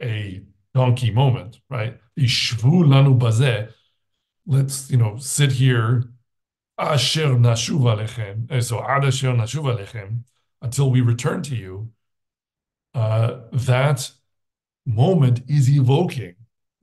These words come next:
the Hamor moment of the binding of Isaac.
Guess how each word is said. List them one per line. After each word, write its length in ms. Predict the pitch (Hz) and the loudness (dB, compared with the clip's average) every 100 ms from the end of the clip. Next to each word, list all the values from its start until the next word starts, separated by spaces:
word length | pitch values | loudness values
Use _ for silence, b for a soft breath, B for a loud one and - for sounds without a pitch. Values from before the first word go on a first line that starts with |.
| - | -8
the 340 | 110 113 113 - | -2 0 -2 -10
Hamor 540 | - - 147 151 160 139 | -12 -6 0 2 4 4
moment 640 | 120 113 110 110 107 - _ | 4 2 0 -2 -4 -8 _
of 240 | 131 123 | -4 -2
the 80 | 117 | -2
binding 320 | 110 107 107 | -4 -6 -8
of 100 | 98 | -12
Isaac. 460 | 95 92 - 131 | -16 -16 -18 -20